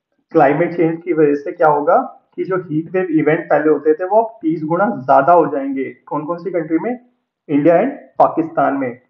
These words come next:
तो आप देख सकते हैं कि heat wave का reason और कोई नहीं, humans ही हैं।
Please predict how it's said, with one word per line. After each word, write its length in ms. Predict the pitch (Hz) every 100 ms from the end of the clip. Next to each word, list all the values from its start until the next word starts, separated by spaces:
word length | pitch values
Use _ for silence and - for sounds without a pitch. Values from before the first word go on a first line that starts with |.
| _ _ _ _
तो 60 | 156
आप 180 | 147 147
देख 180 | 147 143
सकते 340 | 165 - 165
हैं 200 | 240 247
कि 380 | 190 254 - _ _ _ _ _ _ -
heat 240 | 165 165
wave 180 | 180 180
का 60 | 202
reason 320 | 175 143 185
और 280 | - 151 147
कोई 240 | 143 165
नहीं, 200 | 165 240
humans 720 | 277 _ _ 165 165 160 165 160
ही 80 | 143
हैं। 340 | 117 110 117